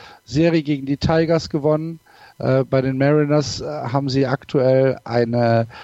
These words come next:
Drei-Spiele-Serie. Da steht es eins zu eins nach den ersten zwei Spielen. Und gegen die, äh, Indians, die Serie davor, haben sie zwar verloren, haben das letzte Spiel gegen die Indians aber gewonnen. Ähm,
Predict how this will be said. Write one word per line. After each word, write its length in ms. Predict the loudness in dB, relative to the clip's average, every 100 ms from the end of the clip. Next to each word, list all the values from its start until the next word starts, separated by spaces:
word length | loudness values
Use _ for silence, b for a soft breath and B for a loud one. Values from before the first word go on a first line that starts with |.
| B
Drei-Spiele-Serie. 960 | -2 0 0 -2 -2 0 2 2 2 2
Da 100 | 0
steht 200 | -2 -2
es 120 | -2
eins 320 | -2 -4 -2
zu 80 | -2
eins 320 | 0 0 0
nach 120 | -4 -4
den 120 | -2
ersten 320 | -2 -4 -10
zwei 220 | -2 0
Spielen. 520 | -2 -2 0 2 0 -6 B B B B 0
Und 340 | 0 0 -4
gegen 240 | -4 -4 -2
die, 300 | 0 2 2
äh, 280 | 2 0 0
Indians, 480 | -2 0 0 0 -4
die 140 | -2
Serie 320 | 2 2 2
davor, 400 | 2 0 0 2
haben 140 | 2 -2
sie 120 | -6
zwar 200 | -4 -4
verloren, 380 | -2 0 2 0
haben 140 | -2
das 180 | -4 -2
letzte 260 | -4 -2 -6
Spiel 280 | -4 -4
gegen 220 | -2 -4 -2
die 140 | -4
Indians 420 | -2 -2 -4 -8 B B B B -14 -4
aber 460 | 0 2 2 0 -2 b b b -8
gewonnen. 880 | 0 0 0 -2 0 0 -2 -8 -12 -20 B B B
Ähm, 320 | -8 -8 -8